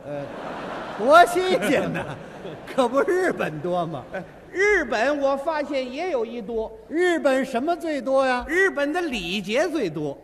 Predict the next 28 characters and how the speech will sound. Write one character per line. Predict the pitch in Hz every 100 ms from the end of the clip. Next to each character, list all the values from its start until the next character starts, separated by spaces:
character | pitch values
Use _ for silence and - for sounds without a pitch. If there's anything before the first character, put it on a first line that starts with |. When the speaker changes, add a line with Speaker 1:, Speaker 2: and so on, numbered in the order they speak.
| -
Speaker 1:
对， | 190 196 202
日 | 262 330 254
本 | 202
人 | 185 220 240
很 | 240 311
讲 | 208 202 285 247
礼 | 127 117
貌。 | 214 214 - 233
Speaker 2:
哎， | 277 -
你 | 254 302
就 | 320
拿 | 339 302 339
这 | 320
鞠 | 220 349 359
躬 | 392 392
来 | 277 202
说 | 226 214
吧。 | 170 123 -
Speaker 1:
嗯。 | 151 165 180 180
Speaker 2:
那 | 302
在 | 294 349 320
日 | 359 370 285
本 | 196 165
呢， | 214 226
非 | - 403 370
常 | 226 214
讲 | 196 190 113 135
究。 | 147